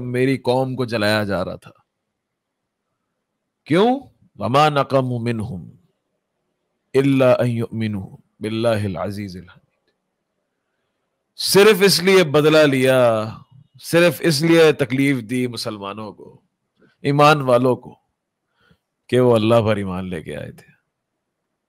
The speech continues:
जला दिया गया, पूरी कौम को जला दिया गया, पूरी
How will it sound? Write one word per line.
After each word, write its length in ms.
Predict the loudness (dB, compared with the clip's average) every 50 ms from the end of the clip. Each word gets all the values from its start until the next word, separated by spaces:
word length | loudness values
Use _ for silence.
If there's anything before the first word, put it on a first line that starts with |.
| _ _ _
जला 380 | 0 2 4 6 8 8 8 8
दिया 280 | 6 4 4 4 4 4
गया, 260 | 4 4 6 6 4
पूरी 260 | 4 2 0 0 0 0
कौम 320 | 2 2 2 2 2 2 0
को 80 | -2
जला 260 | -2 0 2 2 2 2
दिया 240 | 0 -2 -6 -6 -6
गया, 240 | -8 -10 -18 -20 -20 -20 _ _ _ _ _ _ _ _ _ _ _ _ _ _ _ _ _
पूरी 260 | -4 -2 0 2 0